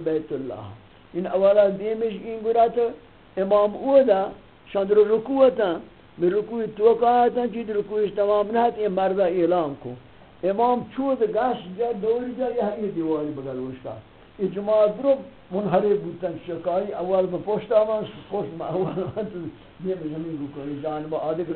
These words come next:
رکعتش ہمیں تمام کتا۔ ان رکعتاں، ان رکعتانش میں نماز تو کا بہنے دو دور جت نماز تم تمام کو بہمی عالم نماز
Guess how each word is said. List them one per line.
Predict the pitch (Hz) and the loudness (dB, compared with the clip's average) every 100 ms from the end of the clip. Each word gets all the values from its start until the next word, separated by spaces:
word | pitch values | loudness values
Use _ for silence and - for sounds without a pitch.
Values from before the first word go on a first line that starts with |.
| - - - - 151 | -10 -18 -20 -20 -14
رکعتش | 160 170 170 123 | -8 -6 -6 -4
ہمیں | 175 165 | -4 -6
تمام | 135 113 101 - | -8 -10 -12 -16
کتا۔ | - 104 104 - | -20 -20 -20 -12
ان | 170 170 147 | -8 -6 -8
رکعتاں، | 175 190 196 190 - - | -2 -2 0 -4 -6 -10
ان | 165 151 | -8 -6
رکعتانش | 160 165 185 214 190 | -6 -4 0 0 -2
میں | 170 | -6
نماز | 160 156 160 165 165 | -6 -2 0 0 -4
تو | 175 180 | -4 -2
کا | 202 226 | 4 4
بہنے | 196 170 190 | 4 -4 -6
دو | 180 175 170 - - - - 143 | 0 0 0 -12 -20 -20 -20 4
دور | 175 214 | 4 4
جت | 214 247 240 | 2 0 0
نماز | 226 190 190 190 185 - | -2 -2 0 -2 -4 -2
تم | 233 285 339 339 - - - | 0 2 0 -4 -14 -16 -6
تمام | 160 165 143 113 | -4 -2 -6 -8
کو | 127 | -10
بہمی | 123 135 160 | -8 -4 -2
عالم | 139 123 120 | -2 -4 -6
نماز | 123 160 190 | -6 -4 -4